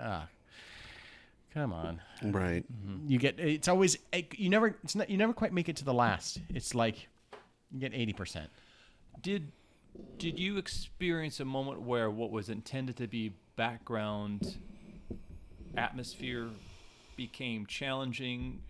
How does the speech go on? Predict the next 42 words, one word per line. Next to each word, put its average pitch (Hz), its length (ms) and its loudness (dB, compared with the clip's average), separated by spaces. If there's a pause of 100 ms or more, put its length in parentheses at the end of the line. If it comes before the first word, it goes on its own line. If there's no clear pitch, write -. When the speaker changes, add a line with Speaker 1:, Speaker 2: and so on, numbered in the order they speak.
Speaker 3:
and 110 280 -2
became 117 280 -4
part 120 220 -2
of 107 60 -4
your 85 40 -8
foreground, 120 520 -4
and - 20 -2
you're 135 100 0
Speaker 1:
Hmm. 120 180 2
Speaker 3:
like, 82 80 -6
"No, 139 200 2
I 107 100 -2
don't 117 240 -2
have 113 140 -4
time 127 280 0
for 107 100 -6
you 104 120 -6
to 87 60 -8
be - 100 -16
part 95 180 -8
of 92 60 -14
my 87 60 -16
foreground 90 460 -10 (440)
today"? 185 180 -8
Is 202 80 -12
that 135 180 4
what 156 100 -2
happened? 160 320 0 (380)
Speaker 1:
N-, 180 140 -4 (100)
uh, 170 420 2
I 175 140 -2
think 233 260 0
it 247 40 4
Speaker 3:
Was 151 120 8
it 185 100 6
in 196 60 8
the 196 80 6
background, 208 340 4
or 131 40 0
were 120 100 0
you 147 140 -2
parked 160 400 4